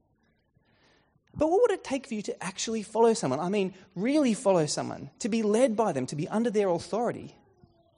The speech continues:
What would it take? In today's passage, we see a clash of leadership. In Mark eleven,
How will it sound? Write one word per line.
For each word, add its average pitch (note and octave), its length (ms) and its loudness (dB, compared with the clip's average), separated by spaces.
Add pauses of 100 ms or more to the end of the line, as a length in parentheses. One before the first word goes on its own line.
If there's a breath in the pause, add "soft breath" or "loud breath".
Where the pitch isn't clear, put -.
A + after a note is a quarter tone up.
(500)
What F#4 300 -8
would - 100 -2
it - 100 -6
take? - 400 -8 (3000 loud breath)
In A3 80 -2
today's D#4+ 380 0
passage, G#3+ 500 -6
we F3+ 160 -4
see G3+ 300 -4
a D#3 180 -2
clash - 800 -4
of F3 140 0
leadership. D#3+ 720 -2 (1600 soft breath)
In F#3+ 120 2
Mark D#4 300 2
eleven, F#3+ 460 2